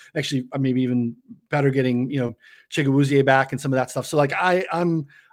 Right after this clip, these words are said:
I believe in Lou Amarillo and what he's gonna be able to do. So I'm, uh, I will buy the Bengals and the, you know, the rest of the season. But yeah, I think it's fair. They really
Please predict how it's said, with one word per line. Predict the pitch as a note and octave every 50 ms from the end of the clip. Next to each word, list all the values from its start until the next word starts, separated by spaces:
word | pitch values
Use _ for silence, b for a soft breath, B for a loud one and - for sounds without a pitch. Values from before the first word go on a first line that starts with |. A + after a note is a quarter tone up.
| _ -
I | D#3+ D#3
believe | D3 D3 D3 D#3 D#3+ D#3+
in | D#3 D#3 D3+
Lou | D#3 D3+ D3+
Amarillo | D3+ D3+ D#3 D3+ D3+ D3 D3+ D3+
and | D3 C#3+
what | C#3+ C#3
he's | C3+ C3+
gonna | C#3+ C#3
be | C3+ C#3
able | C3 B2+
to | C3+
do. | B2+ B2+ C#3+ D3 D3
So | C#3 C#3 - C3+
I'm, | C3 C3 B2+ B2+ -
uh, | C3+
I | C3 B2 B2+ C3+
will | B2+ B2+
buy | B2 A#2+ C3+ B2 B2 B2+ C3 C3+ C3+ C3
the | B2+ B2
Bengals | C3+ C3 C3 B2+ C3 C3+ C3+ B2+ - - - -
and | C3+ C3+ C3
the, | B2+ B2+ B2 B2 B B B B B B B
you | D3 C#3+
know, | B2+
the | A#2+ B2+
rest | B2 C3 C3 -
of | -
the | C3
season. | - - C#3 C3 C3 D3
But | C#3+ G3+
yeah, | G#3
I | E3
think | D3+ F3 D#3+
it's | D3+ -
fair. | - D3+ C3+ A#2+ - -
They | - C#3+ D3 D3 C3+ - _ _ _ _ _ -
really | D3 C#3 D3+ D#3+ D3+ C#3+ C#3+ C#3 C3+